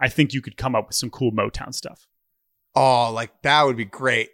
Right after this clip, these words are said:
Speaker 2: Like a sixties, seventies Motown field
Speaker 1: Yeah.
Speaker 2: jersey.
Speaker 1: Maybe you have a car on the sleeve, something like that. Like, Detroit has a lot they could go with.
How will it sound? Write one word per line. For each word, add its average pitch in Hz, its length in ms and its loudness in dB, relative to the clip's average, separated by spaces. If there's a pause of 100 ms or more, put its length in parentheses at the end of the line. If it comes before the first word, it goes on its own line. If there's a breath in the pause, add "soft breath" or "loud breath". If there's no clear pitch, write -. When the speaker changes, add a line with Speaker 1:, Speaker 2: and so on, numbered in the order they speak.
Speaker 2:
Like 127 160 -4
a 117 80 -6
sixties, - 560 -4
seventies 131 680 -4
Motown 135 760 0
field 147 560 -4
Speaker 1:
Yeah. 131 420 4
Speaker 2:
jersey. 214 160 6
Speaker 1:
Maybe 269 280 6
you 240 120 4
have 160 300 2
a 147 40 0
car 135 440 4
on 131 100 -2
the 120 60 -6
sleeve, 127 560 -2
something 123 300 -4
like 120 160 -6
that. 135 160 4
Like, 190 100 2
Detroit 233 460 4
has 156 160 2
a 143 40 -2
lot 123 280 2
they 120 100 0
could 110 180 -10
go - 140 -12
with. - 160 -18